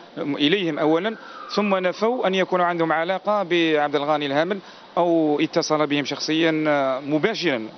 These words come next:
بصفة مباشرة فيما يخص هذا ال-، التهم المنسوبة إلى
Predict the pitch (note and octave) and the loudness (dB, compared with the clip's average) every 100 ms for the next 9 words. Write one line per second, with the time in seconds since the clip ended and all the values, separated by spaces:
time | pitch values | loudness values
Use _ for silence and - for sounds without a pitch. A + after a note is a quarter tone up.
0 | - B2 C#3+ D3 C#3 D#3 D#3 E3 A3 - | -16 -8 -2 0 2 0 2 0 0 -4
1 | - - - - F3 F3 G3+ F#3 D3 C#3 | -20 -20 -10 0 0 0 -4 -2 -2 0
2 | C3+ A#2+ A2 G#2 G#2 F#2 G2+ - - - | 0 0 -2 -6 -8 -10 -12 -16 -20 -20
3 | - - - - - - B2 D#3+ D#3+ F#3 | -20 -20 -20 -20 -20 -16 -4 2 2 2
4 | D#3+ - C#3+ D3 D3 D#3+ | -4 -4 -2 0 0 0